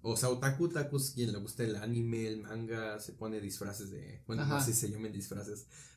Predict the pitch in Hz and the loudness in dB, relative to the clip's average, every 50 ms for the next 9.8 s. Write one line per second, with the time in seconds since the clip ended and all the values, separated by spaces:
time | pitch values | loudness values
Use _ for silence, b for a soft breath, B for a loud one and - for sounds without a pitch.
0 | B - - 104 104 98 - - - - 110 104 104 101 104 104 - - 160 175 | B -8 -6 -4 -4 -2 -2 -4 0 0 0 0 0 -2 -2 -4 0 2 2 4
1 | 185 175 180 147 135 127 117 117 110 - 107 101 98 - 98 101 104 110 117 117 | 4 4 4 4 6 6 6 4 4 2 0 -4 -4 -4 -6 -4 -2 -2 -2 -2
2 | - - b b b b b b b b _ _ - 104 110 104 101 101 101 98 | -4 -8 b b b b b b b b _ _ -8 -6 -4 -2 -2 -2 -2 -2
3 | 98 95 92 85 - - - - - - - - - 123 156 180 185 226 196 190 | -2 -2 -2 -2 -4 -4 -4 -6 -10 -14 -18 -10 2 4 6 6 6 6 4 4
4 | 190 190 196 190 190 196 190 185 - 180 180 185 180 170 165 127 117 113 110 107 | 6 6 6 6 6 4 2 4 4 4 4 4 4 4 6 6 6 8 8 6
5 | 107 - - - - 135 120 120 139 139 139 127 - 113 110 123 135 131 165 170 | 4 2 -2 -4 -2 0 2 4 4 4 2 2 0 0 2 4 4 4 4 0
6 | - - - - 117 - - - 98 98 120 - - - - - - 147 135 135 | -2 -6 -8 -8 -6 -6 -4 -4 -4 -4 -4 -6 -8 -14 -16 -8 -4 0 0 2
7 | 135 135 - - 135 135 135 135 131 - - - 107 104 107 110 139 143 - B | 2 0 4 8 10 10 10 10 8 6 4 0 -4 -4 0 0 0 0 -2 B
8 | B B B B B B B B B - - 117 120 117 113 113 113 113 113 110 | B B B B B B B B B -2 2 4 6 6 6 6 6 4 4 2
9 | 110 107 101 101 101 101 101 104 104 101 101 101 101 98 - - | 0 -2 -4 -4 -6 -6 -6 -8 -8 -8 -8 -6 -6 -6 -6 -6